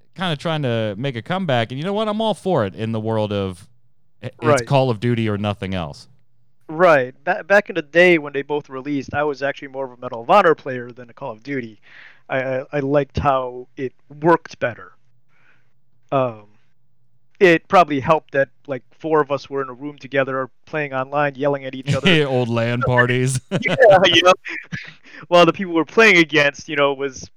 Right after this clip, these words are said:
Speaker 2: who knows where. But yeah, it, it, to me, Medal of Honor holds a specific place in my heart,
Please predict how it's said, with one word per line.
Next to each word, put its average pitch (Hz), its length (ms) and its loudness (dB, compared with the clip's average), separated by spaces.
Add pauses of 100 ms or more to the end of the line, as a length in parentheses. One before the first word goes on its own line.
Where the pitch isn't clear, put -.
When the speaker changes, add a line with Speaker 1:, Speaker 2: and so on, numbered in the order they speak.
(300)
Speaker 2:
who 175 100 -10
knows 160 260 -2
where. 135 340 0 (960)
But 180 220 2
yeah, 190 240 8
it, 170 260 2
it, 214 160 -12 (320)
to 208 200 -6
me, 240 240 -12 (180)
Medal 202 220 4
of 170 100 2
Honor 180 220 6
holds 156 320 -8
a 131 40 -18
specific - 600 -12
place 147 300 -2
in 135 60 -18
my 131 120 -8
heart, 127 320 -6